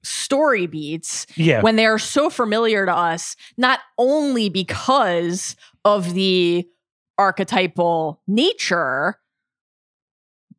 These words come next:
Speaker 1: the, the, w-, w-, but be-, but because we explored so many of those elements in the first film, they're just subbed. So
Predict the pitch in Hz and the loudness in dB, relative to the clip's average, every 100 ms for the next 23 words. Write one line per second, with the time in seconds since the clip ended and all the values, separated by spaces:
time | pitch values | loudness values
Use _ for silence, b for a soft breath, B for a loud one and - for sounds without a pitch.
0 | _ _ - 143 120 - 147 - 156 156 | _ _ -8 -8 -10 -14 -16 -12 -12 -8
1 | 165 - 156 - - 233 254 220 - 233 | -8 -8 -12 -4 0 2 2 0 0 -2
2 | 226 - 247 214 175 208 202 - - - | -2 0 0 0 -2 0 0 0 -2 -8
3 | - 202 202 190 - 175 175 180 165 160 | -4 0 0 0 -2 0 0 0 -2 -2
4 | 165 156 160 - 165 160 156 160 156 147 | -2 -2 -2 -2 -2 -2 -4 -4 -2 -4
5 | - 320 269 185 185 B B _ 233 240 | 0 2 2 0 -6 B B _ -2 0
6 | 247 - - - 214 131 - - - - | -4 -4 -8 0 2 2 -2 -8 -10 -4
7 | - 226 214 208 | 0 2 2 -2